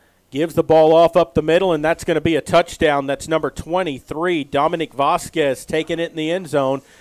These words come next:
And Tivy gets on the board first here with three thirty-four to play in the first quarter. And they will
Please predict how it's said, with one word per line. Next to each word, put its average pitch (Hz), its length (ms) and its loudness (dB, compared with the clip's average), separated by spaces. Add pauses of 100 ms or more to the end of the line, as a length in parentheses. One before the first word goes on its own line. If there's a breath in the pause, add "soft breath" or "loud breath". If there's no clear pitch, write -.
(180 loud breath)
And 143 200 -4
Tivy 165 420 0
gets 165 240 -2
on 180 200 2
the 170 60 2
board 175 320 2
first 196 420 -2
here 151 180 -4
with 151 180 -4
three 185 180 -2
thirty-four 180 580 0
to 143 60 -2
play 175 260 0
in 156 80 -4
the 139 60 -2
first 180 340 -4
quarter. 160 400 -2 (1160 soft breath)
And 127 260 -8
they 139 140 -2
will 147 480 0